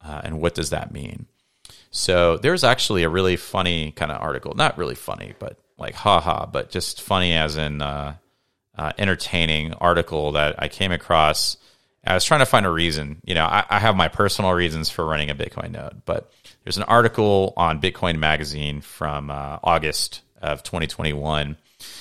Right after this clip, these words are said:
that says, you know, why you should run your own Bitcoin node.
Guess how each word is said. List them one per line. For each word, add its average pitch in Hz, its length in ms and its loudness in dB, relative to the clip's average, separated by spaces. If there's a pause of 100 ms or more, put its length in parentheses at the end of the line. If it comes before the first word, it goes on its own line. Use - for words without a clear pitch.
(220)
that 80 380 4 (760)
says, 82 480 4
you 104 60 -2
know, 80 60 0
why 87 180 4
you 87 100 6
should 85 180 0
run 80 160 2
your 73 160 -2
own 73 220 -4
Bitcoin - 400 -10
node. - 320 -14